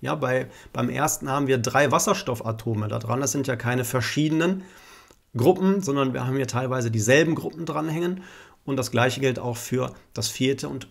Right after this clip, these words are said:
für das fünfte Kohlenstoffatom. Für das zweite und dritte aber nicht.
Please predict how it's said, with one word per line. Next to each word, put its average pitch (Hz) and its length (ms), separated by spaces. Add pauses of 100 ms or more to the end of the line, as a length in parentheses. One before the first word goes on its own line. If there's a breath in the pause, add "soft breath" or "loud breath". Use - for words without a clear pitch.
für - 160
das 135 140
fünfte 160 420
Kohlenstoffatom. 107 1120 (340 soft breath)
Für - 160
das 123 200
zweite 185 360
und 175 100
dritte 196 300
aber 220 160
nicht. 147 460